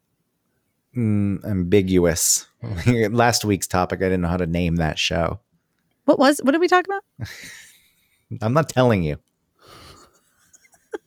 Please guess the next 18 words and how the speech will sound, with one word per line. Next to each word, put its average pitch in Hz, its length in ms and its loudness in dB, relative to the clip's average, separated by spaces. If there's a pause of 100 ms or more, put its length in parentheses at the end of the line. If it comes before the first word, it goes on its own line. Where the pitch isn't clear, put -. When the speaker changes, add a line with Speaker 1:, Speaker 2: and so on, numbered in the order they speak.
(800)
Speaker 2:
It - 120 -4
was - 260 0 (720)
<laughs> 269 80 -6 (440)
Speaker 1:
Your 110 200 -4
memory. 92 560 2 (1200)
Speaker 2:
I 196 140 -4
know. 190 280 -6 (160)
God, 233 280 2
that 196 180 -2
time 196 360 0 (840)
when 220 140 2
we 208 100 4
didn't 220 200 0
remember 196 300 2
what 196 160 -2
the 214 60 0
show 202 260 2
was 208 420 -4